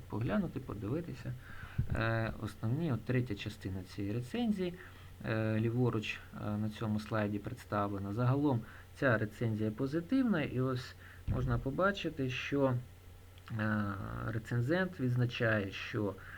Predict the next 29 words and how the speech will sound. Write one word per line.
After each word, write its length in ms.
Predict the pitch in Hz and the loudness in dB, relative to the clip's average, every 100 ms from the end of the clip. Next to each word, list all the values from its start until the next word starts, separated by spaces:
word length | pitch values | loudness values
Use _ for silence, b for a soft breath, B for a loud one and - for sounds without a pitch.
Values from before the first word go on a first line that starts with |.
| B B - | B B -8
е, 220 | 104 98 | -2 -2
випускники, 760 | 98 110 113 - 135 - 226 214 | 0 -2 -2 -2 -4 -2 -2 0
здобувачі, 540 | 135 107 110 110 - | 0 2 2 2 0
які 240 | 117 165 139 | 0 0 0
навчаються 560 | 131 - 135 127 127 | -2 0 0 0 0
за 120 | 110 110 | -2 -2
цією 240 | 113 113 | -2 -2
освітньо-професійною 920 | - 110 107 107 104 101 - 110 104 | -2 -2 -2 -2 -2 -2 -2 0 0
програмою 580 | - 104 104 101 98 95 | 0 -2 0 0 -2 -4
на 60 | 98 | -6
спеціальності 720 | - - - 98 98 104 123 | -8 -12 -6 -6 -6 -8 -10
сто 180 | 120 110 | -8 -8
сімдесят 500 | - 101 - - - | -6 -6 -6 -8 -6
чотири, 420 | 151 214 233 214 B B B B - | -6 -2 0 0 B B B B -2
матимуть 420 | 196 220 165 143 | 2 2 2 -2
широкі 440 | - 131 104 - - | 0 2 2 0 -4
перспективи 600 | - - - - 101 98 | -6 -8 -10 -2 0 0
працевлаштування 920 | - 92 - 101 98 156 196 220 151 | -2 -6 -4 -4 -4 -2 2 2 2
у 40 | |
сфері 260 | 123 117 107 | 0 0 0
інформаційних 680 | 101 - 107 101 - 95 98 | -2 -2 -2 -2 -4 -6 -4
технологій, 580 | 113 - 165 202 180 127 | -6 -4 -2 0 0 -2
систем 280 | - 104 | -4 -4
управління 540 | 101 - 107 151 147 117 | -2 -2 -2 -2 -2 -4
та 180 | - 127 - | 0 0 0
автоматизації, 1000 | 104 - 98 92 98 95 87 87 - - B B B B - | -6 -6 -8 -6 -8 -6 -6 -8 -12 -14 B B B B -12
у 40 | - | -6
тому 300 | 175 165 - | -2 0 0
числі 540 | - - - 143 151 | -4 -8 -2 0 0